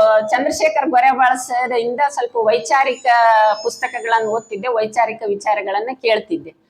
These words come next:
ಆಮೇಲೆ, ಆಮೇಲೆ ಸ್ವಲ್ಪ ಈ ಈರಭದ್ರಪ್ಪಣ್ಣವ್ರು ಇವ್ರು ಸಂಪರ್ಕ ಬಂದ ಮೇಲೆ ಇವು ಬಸವ ಸಾಹಿತ್ಯ ಇದು ನಮಗ, ಆ, ಸ್ವಲ್ಪ ಟಚ್ ಆಯ್ತು. ಆದ್ರೆ ಸ್ವಲ್ಪ ಓದ್ತಿದ್ದೆ. ಆದ್ರೆ ಈ ವೇದಿಕೆ ಮೇಲೆ ಬಂದ್ ನಿಂತ್ ಹೇಳೋಷ್ಟು ಧೈರ್ಯ ನನಗಿರ್ಲಿಲ್ಲ.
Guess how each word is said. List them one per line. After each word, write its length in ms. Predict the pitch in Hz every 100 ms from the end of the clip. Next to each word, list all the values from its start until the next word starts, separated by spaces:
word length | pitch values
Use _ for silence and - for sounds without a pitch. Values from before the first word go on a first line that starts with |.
| _ - 311
ಆಮೇಲೆ, 240 | 339 294
ಆಮೇಲೆ 420 | 262 254 254 262
ಸ್ವಲ್ಪ 360 | 262 240 233 220 214 202 202 202
ಈ 220 | 208 208 202 202
ಈರಭದ್ರಪ್ಪಣ್ಣವ್ರು 800 | 220 220 214 208 208 202 202 202
ಇವ್ರು 460 | 208 202 196 190
ಸಂಪರ್ಕ 480 | 185 208 190 214 214 202
ಬಂದ 260 | 202 196
ಮೇಲೆ 420 | 185 196 247 202 190 -
ಇವು 340 | 196 196 185
ಬಸವ 400 | 170 196 - 202
ಸಾಹಿತ್ಯ 540 | 185 196 185 175 - 202 185 180
ಇದು 240 | 180 180
ನಮಗ, 340 | 190 190 175 170 202 165 185
ಆ, 360 | 185 170 160 -
ಸ್ವಲ್ಪ 360 | - 214 202 180
ಟಚ್ 380 | 170 208 208 185
ಆಯ್ತು. 420 | 151 - 349 - _ _ 311
ಆದ್ರೆ 240 | 320 302
ಸ್ವಲ್ಪ 260 | 302 311 262
ಓದ್ತಿದ್ದೆ. 840 | 269 359 349 370 175 165 - - -
ಆದ್ರೆ 360 | 269 294 302
ಈ 20 | 277
ವೇದಿಕೆ 440 | 269 302 339 349
ಮೇಲೆ 300 | 302 285 277
ಬಂದ್ 260 | 226 - 285
ನಿಂತ್ 220 | 277 262
ಹೇಳೋಷ್ಟು 460 | 240 240 240 -
ಧೈರ್ಯ 260 | 208 202 214
ನನಗಿರ್ಲಿಲ್ಲ. 720 | 233 196 180 175 190 196 165